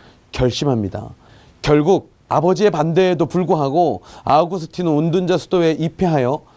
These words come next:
수사가 되었습니다. 그리고 천오백칠 년 정식 사제로 서품을 받습니다. 루터는 사제 시기 동안 청빈,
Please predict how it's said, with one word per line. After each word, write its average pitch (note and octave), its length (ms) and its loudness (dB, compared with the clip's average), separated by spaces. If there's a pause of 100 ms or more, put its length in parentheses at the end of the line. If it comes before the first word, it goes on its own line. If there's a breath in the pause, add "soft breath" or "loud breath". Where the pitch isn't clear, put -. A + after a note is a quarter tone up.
수사가 F#3+ 500 -2
되었습니다. A#2 640 -4 (360 loud breath)
그리고 C#3 200 0
천오백칠 F#3+ 600 -2
년 F#3+ 200 0 (220 loud breath)
정식 C#3+ 440 -4
사제로 D#3 520 -2 (160 loud breath)
서품을 D#3+ 540 -4
받습니다. A2 580 -8 (640 loud breath)
루터는 G#3+ 440 0
사제 A3+ 300 -2
시기 G#3+ 260 -4
동안 F3+ 480 0 (260 loud breath)
청빈, F3+ 560 0